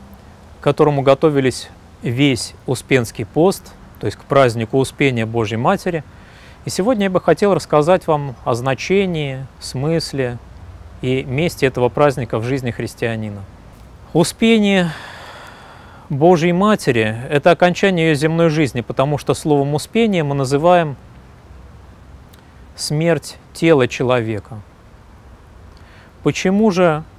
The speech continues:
смерть тела, то есть конец земной жизни, для нас, христиан, праздник? И как может быть праздником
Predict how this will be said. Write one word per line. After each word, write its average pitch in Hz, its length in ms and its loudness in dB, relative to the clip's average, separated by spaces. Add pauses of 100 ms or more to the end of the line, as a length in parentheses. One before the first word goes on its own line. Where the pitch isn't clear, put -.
(1200)
смерть 160 760 -2 (440)
тела, 196 440 4
то - 120 -4
есть - 340 -6 (140)
конец 151 380 2
земной 139 400 -2
жизни, 156 500 -2 (1040)
для 127 260 2
нас, 165 240 2
христиан, 147 520 0
праздник? 117 480 2 (760)
И 143 120 2
как 202 220 4
может 196 280 4
быть 175 220 2
праздником 170 680 4